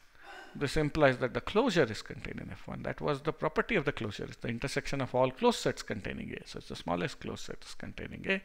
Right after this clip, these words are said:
Okay, as required. So what we were required to show is that, according to that forked many theorems, is that if we had, uh,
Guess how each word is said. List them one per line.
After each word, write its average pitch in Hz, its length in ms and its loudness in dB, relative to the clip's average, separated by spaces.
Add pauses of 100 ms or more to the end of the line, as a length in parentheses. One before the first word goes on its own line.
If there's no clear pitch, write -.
(720)
Okay, 175 200 6
as 175 220 12
required. - 600 0 (160)
So - 140 -6
what 131 240 2
we 156 100 2
were 143 120 4
required 143 500 4
to - 80 0
show 185 240 2
is 147 220 4
that, 131 320 4 (540)
according 139 520 8
to 143 120 4
that 123 240 4
forked - 500 8 (280)
many 123 300 2
theorems, 180 680 4 (520)
is 131 280 4
that 127 220 8
if 127 160 0
we 143 140 6
had, 135 460 12
uh, - 140 -2